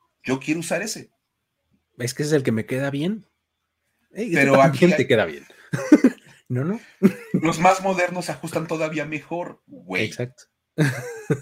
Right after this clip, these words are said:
Speaker 1: Y el de, no, ese. O sea, de verdad, o sea, cuando, cuando publicó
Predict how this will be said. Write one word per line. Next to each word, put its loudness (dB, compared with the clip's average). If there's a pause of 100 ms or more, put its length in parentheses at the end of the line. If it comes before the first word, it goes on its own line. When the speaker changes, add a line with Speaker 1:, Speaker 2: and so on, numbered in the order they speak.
(200)
Speaker 1:
Y -2
el 0
de, -4
no, -2 (760)
ese. -8 (640)
O -20
sea, -2
de 2
verdad, 4
o -2
sea, 2 (880)
cuando, 6
cuando 4
publicó 2